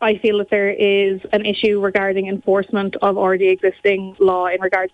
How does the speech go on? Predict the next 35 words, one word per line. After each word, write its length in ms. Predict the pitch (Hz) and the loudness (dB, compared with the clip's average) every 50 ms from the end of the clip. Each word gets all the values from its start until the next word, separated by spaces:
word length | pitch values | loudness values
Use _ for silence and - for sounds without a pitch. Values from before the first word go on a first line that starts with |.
| _ - | _ -6
to 60 | 196 | -4
motorists 440 | 190 185 190 190 202 202 196 - - | 0 0 0 2 2 0 -2 -2 -4
encroaching 540 | 214 208 - - 214 202 - - 226 208 | -6 -4 -2 0 0 0 0 -2 -2 -2
on 140 | 180 196 202 | -2 -2 -2
those 180 | 185 180 180 - - | 0 -2 -2 -2 -2
spaces, 500 | - 240 247 226 - 262 240 240 240 226 220 - - - - - | -2 -2 -2 -2 -2 -2 -2 -2 -2 -6 -10 -14 -16 -18 -12 -6
and 140 | 226 220 190 | -4 -2 0
John 200 | 214 208 214 214 | 0 -2 -2 -4
Street 200 | 202 - 226 190 | -4 -2 0 0
is 80 | 214 220 | 0 0
a 40 | 190 | 0
very 180 | 202 190 202 | 0 0 0
tight 260 | - - 196 196 - _ | 0 -2 -2 -2 -4 _
street, 300 | - 262 254 247 247 - - - - - - - - _ _ | -2 -2 -2 -2 -4 -8 -12 -16 -20 -20 -20 -20 -20 _ _
so 140 | 220 208 202 | 0 0 0
is 80 | 202 | 0
the 80 | - 208 | -2 -4
Fife 280 | 202 214 196 190 190 - | -2 -2 -2 -2 -2 -2
where 100 | 190 185 | -2 0
I 200 | 196 220 233 233 | 0 2 2 2
live 260 | 233 233 233 226 214 | 2 2 2 0 0
in 80 | 202 202 | -2 -4
terms 260 | - 208 196 190 - | -6 -6 -6 -4 -6
of 80 | 180 180 | -6 -4
the 80 | - | -2
footpath 320 | - 220 214 - 240 226 226 - | -2 -2 -2 -2 -4 -4 -4 -6
space. 300 | _ - 214 208 214 214 - _ _ - - _ _ _ _ - | _ -2 0 0 0 -2 -4 _ _ -20 -20 _ _ _ _ -4
And 240 | 220 220 214 214 208 | -4 -2 -2 -2 -2
the 60 | - 208 | -4 -2
question 300 | - 226 208 - - 226 | -2 -2 -2 -2 -2 -4
we 80 | 214 | -2
should 180 | - 233 220 208 | 0 0 0 0
be 140 | 254 240 214 | 0 -2 -2
asking 500 | 202 202 202 - - 226 202 190 196 - | -2 -4 -6 -6 -6 -6 -6 -6 -4 -4
is, 300 | 208 202 196 190 190 202 | -2 0 0 0 0 -2